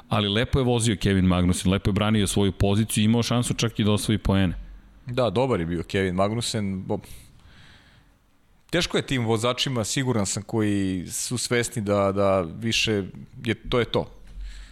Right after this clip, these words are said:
Speaker 2: Kraj sezone, kraj karijere vozača u Formuli jedan, možda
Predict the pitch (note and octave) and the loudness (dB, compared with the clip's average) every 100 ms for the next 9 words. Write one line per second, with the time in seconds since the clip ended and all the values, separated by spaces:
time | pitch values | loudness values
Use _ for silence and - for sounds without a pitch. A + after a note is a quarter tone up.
0 | - - - - C3 A#2+ G#2 - - - | -18 -18 -18 -8 -4 -2 -4 -6 -20 -12
1 | - A2+ G2+ B2 D3 B2+ - B2 A#2 G2 | -2 -2 2 2 2 0 0 0 0 0
2 | - - C3 B2 C#3+ A#2 F2+ G2 A2 A#2 | -2 -2 0 2 2 2 0 0 0 0
3 | A#2 A#2 - A#2+ A2 G#2 A2+ B2 G#2+ F2+ | 0 -2 0 0 2 2 2 2 0 -4
4 | - - A2+ C3+ C#3 A#2 G#2 | -10 -4 2 2 2 2 0